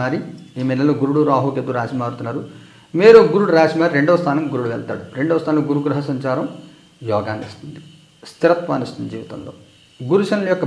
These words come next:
బలం ఉంది, రాహుకేతుల బలం లేదు. వన్ అండ్ హాఫ్ ఇయర్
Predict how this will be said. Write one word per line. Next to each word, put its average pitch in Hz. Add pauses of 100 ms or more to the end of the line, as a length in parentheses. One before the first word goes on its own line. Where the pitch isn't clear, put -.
(140)
బలం 147
ఉంది, 156 (600)
రాహుకేతుల 135 (100)
బలం 110
లేదు. 87 (760)
వన్ 117
అండ్ 135
హాఫ్ 135
ఇయర్ 160